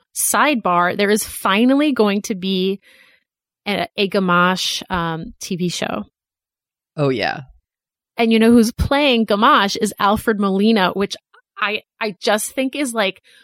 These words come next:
Speaker 1: the most perfect casting of all time, maybe? <laughs>
Speaker 2: He,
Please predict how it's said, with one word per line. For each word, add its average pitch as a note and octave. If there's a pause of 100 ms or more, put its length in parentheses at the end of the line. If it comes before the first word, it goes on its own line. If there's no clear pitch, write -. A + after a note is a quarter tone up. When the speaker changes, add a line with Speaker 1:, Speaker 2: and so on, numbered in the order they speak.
(220)
Speaker 1:
the E3
most C#4+
perfect B3+
casting B3+ (320)
of G3+
all F#3
time, F3+
maybe? A#4
<laughs> - (460)
Speaker 2:
He, G3+